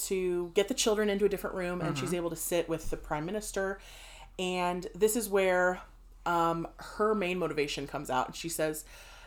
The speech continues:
Speaker 1: you know, sexual assault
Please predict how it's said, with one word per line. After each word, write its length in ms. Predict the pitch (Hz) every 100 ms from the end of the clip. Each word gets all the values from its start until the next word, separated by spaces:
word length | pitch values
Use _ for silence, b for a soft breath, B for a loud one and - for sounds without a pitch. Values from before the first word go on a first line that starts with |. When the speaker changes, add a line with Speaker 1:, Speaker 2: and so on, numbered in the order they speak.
| B
Speaker 1:
you 100 | 180
know, 380 | 156 151 147 - - - - - - - - - - - - - -
sexual 420 | - 220 220 220
assault 580 | 165 - 151 151 143 -